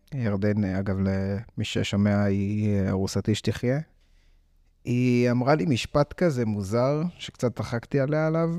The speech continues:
שהכוסות שאתה שותה בהם את המשקה ממש משפיעות על האווירה של המשקה. כאילו, אם נגיד היא, אחרי שהיא מוציאה את פפר לטיול,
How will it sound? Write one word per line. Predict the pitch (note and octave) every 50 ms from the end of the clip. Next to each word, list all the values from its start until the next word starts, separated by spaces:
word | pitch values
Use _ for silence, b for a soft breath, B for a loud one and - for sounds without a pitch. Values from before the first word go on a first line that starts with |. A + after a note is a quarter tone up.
| F3 - -
שהכוסות | - - - A#2 A2 G#2+ G2+ G2 F#2+ F#2+ F#2+ G2 G2 F#2+ F#2 F2+ G2 - - - B2 A#2 - - C#3 D3 -
שאתה | - E3 D3 - B2
שותה | - - G#2+ - - A#2+
בהם | B2+ C#3+ C#3 B2 G#2
את | G#2 - G#2
המשקה | G2 G2 G2 - - - A#2+ A#2
ממש | A#2 A2 G#2+ A2 - - -
משפיעות | A#2+ A2+ - - - G2+ F#2+ G2 G#2 - B2
על | A2 G#2+
האווירה | G2+ G2+ F#2+ F#2+ F2+ - A#2
של | A2+ - C#3+ B2+
המשקה. | A#2+ G#2 G#2+ - - - - B2+ C3+ D#3 - _ _ _ _ _ -
כאילו, | - - G#2+ G#2+ A2 G#2+ G#2
אם | A2+ A#2+ A#2+ B2
נגיד | B2+ B2 A#2+ A#2+ A2+ A2
היא, | A2 A2 G#2+ G#2+ G#2+ G#2+ G#2+ A2 A2
אחרי | G#2+ - - - B2+ A#2
שהיא | - - C3 B2
מוציאה | A#2+ A2 - - A2+ A2+ A#2 A#2
את | -
פפר | - - A#2+ A#2 - B2 A#2+
לטיול, | A2+ A2 - - G#2 G#2+ A#2 B2 C3+ C#3+ C#3+ C#3+